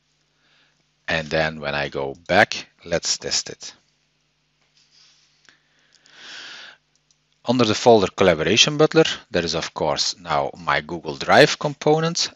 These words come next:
and the first time I need to log in. This is only required the first time. After that, you can just, uh,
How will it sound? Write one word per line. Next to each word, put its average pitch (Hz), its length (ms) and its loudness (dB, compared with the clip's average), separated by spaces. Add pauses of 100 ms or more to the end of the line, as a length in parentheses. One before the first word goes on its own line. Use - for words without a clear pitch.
(120)
and 101 240 2
the 95 60 -6
first - 400 2
time 113 320 6 (240)
I 92 100 0
need 92 240 -2
to 92 80 -2
log 76 240 -4
in. 69 220 -8 (100)
This 143 220 0
is 131 80 4
only 123 240 6
required 87 480 2
the - 80 -8
first - 400 -2
time. 123 320 4 (240)
After 95 260 0
that, 85 380 0
you 90 80 -4
can 76 240 -2
just, 76 400 -2
uh, 71 300 0